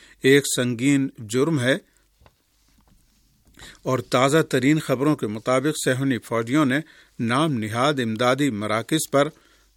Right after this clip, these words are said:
بائیس فلسطینیوں کو گولی مار کر شہید کر دیا ہے، جبکہ ایک سو بیس نہتے شہری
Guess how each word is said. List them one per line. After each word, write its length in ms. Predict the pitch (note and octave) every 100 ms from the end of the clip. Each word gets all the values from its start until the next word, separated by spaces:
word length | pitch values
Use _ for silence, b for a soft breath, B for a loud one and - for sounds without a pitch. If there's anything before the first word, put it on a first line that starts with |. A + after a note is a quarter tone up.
| -
بائیس 580 | G#2+ G2 A#2 D3 D#3+ -
فلسطینیوں 560 | A#2 - - C3 D#3 D3+
کو 160 | A#2
گولی 400 | G2 B2+ D#3 C3+
مار 260 | G#2 G#2 A#2
کر 180 | - C#3+
شہید 440 | - A2 G#2 B2
کر 220 | - C3+
دیا 260 | C#3 D#3+ A2+
ہے، 160 | G2 - _ b b b -
جبکہ 500 | C#3 D3 - C#3+ D#3
ایک 260 | C3+ C3+ C#3 -
سو 140 | D3 C#3
بیس 420 | A2 C3+ D#3 -
نہتے 680 | B2+ A#2 A2 C3 - C#3 C#3
شہری 540 | - B2+ D3+ A#2+ C#3+